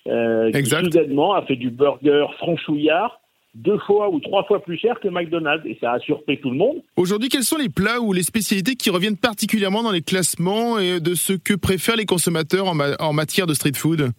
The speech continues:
Speaker 1: Les trois produits de masse les plus consommés en restauration rapide sont, un, le sandwich,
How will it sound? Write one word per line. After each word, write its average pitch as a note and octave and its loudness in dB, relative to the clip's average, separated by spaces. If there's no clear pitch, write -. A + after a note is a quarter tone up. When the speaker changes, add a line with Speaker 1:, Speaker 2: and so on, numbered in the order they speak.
Speaker 1:
Les C#3 4
trois F#3 2
produits E3+ 0
de D#3+ 2
masse E3+ 2
les C#3 -2
plus F3 -4
consommés F3 -2
en C#3 0
restauration C3+ -2
rapide D3+ -2
sont, C3+ -6
un, F3+ 0
le C#3+ 0
sandwich, C#3 -4